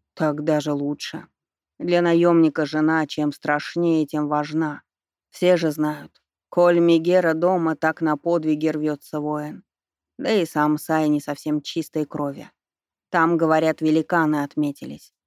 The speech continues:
карликовые». «Я плохая жена», честно предупредила я зачем-то. «Готовить не умею, стираю погано. Шью крестиком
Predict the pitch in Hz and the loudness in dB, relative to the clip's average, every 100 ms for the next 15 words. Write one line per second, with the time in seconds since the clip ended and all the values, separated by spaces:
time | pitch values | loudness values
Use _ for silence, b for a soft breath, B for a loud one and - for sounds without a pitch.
0 | _ - 202 160 147 143 143 139 135 151 | _ -2 0 0 -4 -6 -8 -8 -10 -16
1 | _ _ _ _ _ _ _ - 175 165 | _ _ _ _ _ _ _ -10 -8 -4
2 | 160 151 180 - 175 160 175 175 180 - | -4 -4 -6 -6 -6 -6 -8 -8 -10 -14
3 | _ _ _ - 180 165 147 156 151 - | _ _ _ -8 -6 -4 -4 -2 -4 -4
4 | 151 170 185 151 151 151 160 - 143 143 | -6 -4 -4 -4 -6 -6 -8 -8 -10 -10
5 | - - _ _ _ _ _ _ _ _ | -16 -20 _ _ _ _ _ _ _ _
6 | 208 202 202 240 165 165 160 156 196 202 | 0 2 2 0 0 2 2 2 0 -2
7 | 156 - 151 180 175 165 165 156 156 156 | -6 -6 -4 -4 -4 -8 -6 -8 -10 -14
8 | _ _ _ _ - 214 240 214 165 151 | _ _ _ _ -4 0 0 0 -2 -4
9 | - - 147 | -10 -14 -14